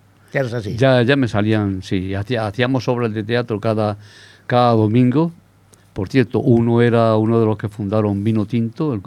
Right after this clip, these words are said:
Speaker 2: el grupo
Speaker 1: Sí.
Speaker 2: de Vino Tinto, Pepe Ruiz Molina de Yecla. Y aquel y yo salíamos todos los domingos y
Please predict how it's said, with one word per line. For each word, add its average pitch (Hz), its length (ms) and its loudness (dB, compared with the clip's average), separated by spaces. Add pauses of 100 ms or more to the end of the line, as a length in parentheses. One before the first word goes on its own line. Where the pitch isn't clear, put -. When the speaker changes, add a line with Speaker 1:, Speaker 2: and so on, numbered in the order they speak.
Speaker 2:
el 107 140 -6
grupo 117 300 -6
Speaker 1:
Sí. - 0 -
Speaker 2:
de 101 100 0
Vino 113 240 -2
Tinto, 113 420 -6
Pepe 110 340 -4
Ruiz 107 160 -4
Molina 110 400 -4
de 104 100 -4
Yecla. 143 380 -6 (1000)
Y 123 400 4
aquel 113 320 0
y 143 60 6
yo 147 120 4
salíamos 120 400 0
todos 151 200 2
los 139 140 2
domingos 151 580 -2
y 104 560 -2